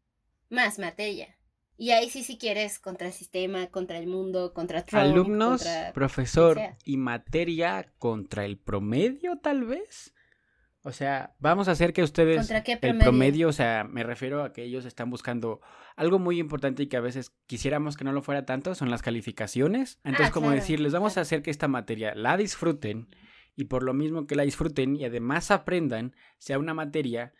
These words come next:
Speaker 2: que le puedan sacar mucho jugo y aparte les va a ir muy, o sea, nos va a ir muy bien a todos", güey, si quieres hablar en nos. <laughs>
Speaker 1: Ajá, claro.
Speaker 2: "Entonces nos va a ir muy bien y entonces vamos a hacer que esta materia sea la que les ayude en el promedio para que todos saquen arriba de noventa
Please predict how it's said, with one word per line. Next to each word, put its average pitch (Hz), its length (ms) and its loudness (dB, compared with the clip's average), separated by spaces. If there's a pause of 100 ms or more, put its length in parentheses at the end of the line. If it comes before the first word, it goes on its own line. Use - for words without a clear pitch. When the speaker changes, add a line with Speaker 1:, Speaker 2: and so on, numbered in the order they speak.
(240)
Speaker 2:
que 120 80 -10
le 113 100 -6
puedan 117 240 -4
sacar 98 300 -6
mucho 214 340 -2
jugo 135 440 -2 (180)
y 311 180 0
aparte 247 920 0 (360)
les 131 220 0
va 127 100 6
a 127 60 2
ir 131 120 2
muy, 165 180 0
o - 80 -6
sea, 139 160 2
nos 123 260 -4
va 139 60 2
a 165 60 2
ir 180 80 0
muy 196 160 0
bien 214 240 0
a 202 80 -4
todos", 190 280 -6
güey, 110 140 -4 (140)
si - 80 -12
quieres 123 180 -4
hablar 110 200 2
en 104 100 -4
nos. 139 380 2 (260)
<laughs> 190 600 6
Speaker 1:
Ajá, 240 340 2
claro. 240 440 4
Speaker 2:
"Entonces 143 420 -4
nos 127 180 0
va 165 40 6
a 185 40 6
ir 196 80 4
muy 202 200 2
bien 196 300 2
y 160 80 0
entonces 156 460 -2
vamos 160 240 -2
a 147 40 -6
hacer 147 220 -6
que 160 140 -6
esta 147 160 -4
materia 143 440 -2
sea 143 140 -6
la 143 160 -2
que 127 120 -8
les 117 140 -12
ayude 127 240 -2
en 135 60 -2
el 120 100 -6
promedio 143 420 -2
para 123 180 -6
que - 80 -12
todos 123 220 -6
saquen 123 260 -8
arriba 123 280 -4
de 120 80 -6
noventa 147 520 -2